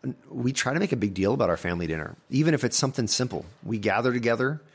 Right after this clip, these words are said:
We give thanks together. We always try to, I always try to bring some laughter to our dinner table, some seriousness, some conversation. We sing at times at our dinner table. Like, this is a moment of,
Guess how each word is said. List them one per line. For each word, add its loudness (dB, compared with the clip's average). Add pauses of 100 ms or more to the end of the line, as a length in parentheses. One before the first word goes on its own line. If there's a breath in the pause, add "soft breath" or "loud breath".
(280 loud breath)
We 2
give -2
thanks 0
together. 0 (540)
We 0
always 2
try 0
to, 2
I -6
always -4
try 0
to 2
bring -2
some -4
laughter -2
to 0
our 4
dinner 0
table, 0 (260 loud breath)
some -2
seriousness, 2
some 0
conversation. 0 (400 loud breath)
We -6
sing 0
at 0
times 2
at 4
our 2
dinner -2
table. 0
Like, 2 (300 loud breath)
this 4
is 0
a 2
moment 2
of, 0